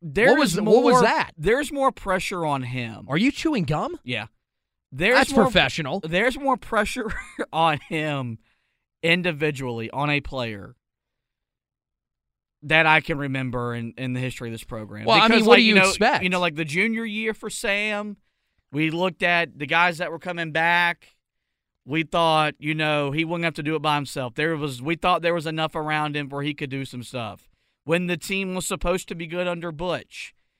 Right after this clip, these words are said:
Speaker 1: it was never gonna be designed for one guy to have to carry you. If Drake May is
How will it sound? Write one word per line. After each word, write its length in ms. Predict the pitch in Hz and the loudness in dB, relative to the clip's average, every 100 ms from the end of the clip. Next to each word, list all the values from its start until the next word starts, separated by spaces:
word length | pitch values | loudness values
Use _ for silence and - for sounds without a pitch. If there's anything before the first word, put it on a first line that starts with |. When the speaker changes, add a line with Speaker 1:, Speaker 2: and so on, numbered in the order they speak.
| _ _ _ _ | _ _ _ _
Speaker 1:
it 120 | 165 | -2
was 160 | 180 151 | -2 2
never 260 | 185 185 | 4 4
gonna 180 | 185 185 | 0 0
be 120 | 180 | 0
designed 600 | 170 170 151 170 170 165 | -2 -2 -2 0 0 -2
for 180 | 147 156 | -4 -6
one 280 | 143 147 160 | -4 -2 -2
guy 260 | 156 160 160 | 0 2 2
to 100 | 151 | 0
have 200 | 156 156 | -2 -4
to 100 | 143 | -10
carry 380 | - 151 147 123 | -6 -4 -2 -4
you. 200 | 101 - _ _ _ _ _ _ _ _ _ _ _ _ _ _ _ _ - | -8 -16 _ _ _ _ _ _ _ _ _ _ _ _ _ _ _ _ 0
If 180 | 175 | 0
Drake 420 | 151 160 180 254 214 | 0 0 4 4 4
May 340 | 208 208 208 | 2 2 2
is 260 | 175 127 | -2 -6